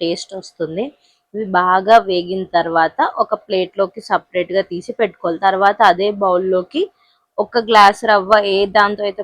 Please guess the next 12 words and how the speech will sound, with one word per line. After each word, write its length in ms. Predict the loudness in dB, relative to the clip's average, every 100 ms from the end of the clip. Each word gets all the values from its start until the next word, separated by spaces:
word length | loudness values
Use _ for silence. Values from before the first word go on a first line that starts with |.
| -10
పోసారో 380 | -10 -6 -2 0 0
అదే 200 | 0 -2 -4
గ్లాస్తో 440 | -4 -4 -6 -8 -8 -8 -6
టూ 120 | -4 -2
లేదా 320 | 0 0 2 0 -4 _ _ _
త్రీ 160 | 0 0 2
గ్లాసెస్ 440 | 0 0 -2 -8 -12 _ -6
మిల్క్ 300 | -6 -6 -4 -2
వేసుకొని 580 | -4 -6 -6 -2 0 -2 -6 _ _ _ _ _ _ _ _ _ _ _ -4
మిల్క్ 420 | -2 -2 0 2 2 0 -6
కొద్దిగా 360 | -4 0 2 2
వేడెక్కేంత, 720 | 0 0 -4 -6 -8 -8 -2